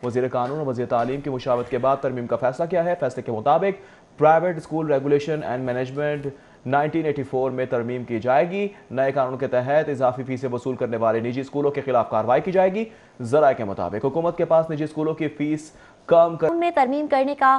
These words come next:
Speaker 2: فیصلہ۔ ترمیم کے لیے مسودہ بھی تیار کر لیا گیا۔
Speaker 1: کورونا وائرس کا ایشو کم ہوتے ہی ترمیم کے لیے اسمبلی میں پیش کر دیا جائے گا۔ ذرائع کے مطابق وزیر اعلیٰ پنجاب نے ایڈوکیٹ جنرل پنجاب محمد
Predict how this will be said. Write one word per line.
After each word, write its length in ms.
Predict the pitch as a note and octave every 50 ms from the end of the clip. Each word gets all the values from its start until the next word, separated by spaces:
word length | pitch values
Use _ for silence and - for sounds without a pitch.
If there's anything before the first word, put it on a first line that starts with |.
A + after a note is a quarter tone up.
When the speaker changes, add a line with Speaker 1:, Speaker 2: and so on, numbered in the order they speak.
| C4
Speaker 2:
فیصلہ۔ 420 | - A#3+ G3 F#3+ - G#3 G3 F#3 G3 G3+
ترمیم 300 | A3 A3 G#3+ A#3 A#3+ A#3+
کے 120 | A#3+ C4
لیے 120 | A#3+ B3 B3
مسودہ 520 | A3 A3 A3 B3+ B3+ A#3+ C#4 C#4 D4 C#4+ C#4
بھی 160 | C#4 B3+ C4 C4
تیار 440 | - A#3+ G#3+ G3 G#3 G3+ F#3 F3 -
کر 100 | F#3 F3+
لیا 200 | E3+ F3 F3+ F3 E3+
گیا۔ 80 | F#3 F3
Speaker 1:
کورونا 200 | D#3+ E3 E3+ E3+
وائرس 300 | D#3+ D3 C3 B2+ C3 B2+
کا 140 | - C3 A#2
ایشو 240 | A2+ G#2+ - B2 B2
کم 280 | - D3 D#3+ F3 F3
ہوتے 300 | D3 D#3 D#3+ D#3+ F#3 F3
ہی 160 | D#3+ F3+ F#3+
ترمیم 380 | F#3 - D3 C3 C3 C3+ D3 D3+
کے 120 | D3 D3
لیے 120 | C#3 C#3 C#3
اسمبلی 360 | C3+ - C#3 C3 C3 C3+ C#3
میں 120 | C3+ C#3+
پیش 240 | C#3 C#3+ C3+ C3 -
کر 120 | - C3 A2+
دیا 200 | G2+ A2 G2+ G2
جائے 180 | - G2+ F2+ D#2+ -
گا۔ 40 | - - - - _ - _ _ _ _ _ _ _ _ _ _ - - - - - - - - - - - - - - - -
ذرائع 240 | A#2+ B2+ B2+ A#2 A2 G#2+
کے 60 | A2
مطابق 440 | F#2+ F#2+ F2+ F2+ F2 E2+ G#2+ A#2+ C#3+
وزیر 180 | C3+ B2+ C#3
اعلیٰ 180 | C#3+ C#3+ D3 C#3+
پنجاب 360 | D3 C3+ B2 C#3 C#3+ D3+ D3+
نے 60 | D#3+
ایڈوکیٹ 400 | D#3 C#3 C3 C3+ C3+ D3 D3 C#3
جنرل 160 | C#3+ C#3+ C#3+ C3+
پنجاب 340 | C3 C3+ B2 A#2 C3+ C#3 C#3
محمد 260 | C#3+ C#3 C3+ C3+ C#3